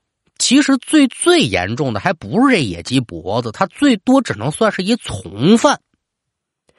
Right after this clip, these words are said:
但是您琢磨吧，里外里河边西河沿儿那是一条人命，防空洞里是五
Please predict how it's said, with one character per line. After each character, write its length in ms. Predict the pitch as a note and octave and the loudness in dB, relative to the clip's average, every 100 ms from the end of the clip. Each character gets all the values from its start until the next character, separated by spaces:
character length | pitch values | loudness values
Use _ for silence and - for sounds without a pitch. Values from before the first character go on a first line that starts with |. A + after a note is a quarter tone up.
| _ - - _ - | _ -20 -20 _ -2
但 200 | C4+ B3 | 0 2
是 100 | A3 | 2
您 260 | G3+ C4 | 4 2
琢 260 | A3+ G#2+ C3 | 2 0 2
磨 100 | E3+ | 2
吧， 220 | B2+ - | 0 -4
里 240 | _ C3+ F3+ | _ -2 2
外 220 | B3 A#3 | 2 0
里 180 | A2+ G#2 | -2 -4
河 420 | - - D3 A3 | -6 -6 0 0
边 240 | A3 G#3+ A3 | 2 0 0
西 220 | - A3+ | 0 0
河 160 | - | 2
沿 80 | G#3 A3 | 2 2
儿 100 | E3 | 0
那 100 | C#3+ | -2
是 120 | E3+ | -4
一 120 | F3+ | -6
条 200 | - F#2+ | -2 -2
人 180 | F#2 E2 | -2 -6
命， 180 | F2+ F2 - | -8 -10 -12
防 400 | - - D#3 A3 | -18 0 2 4
空 220 | A3+ A3+ | 2 2
洞 180 | A3+ G#3 | 2 2
里 80 | G2+ | 0
是 100 | D#3+ | 0
五 180 | A#2+ | -2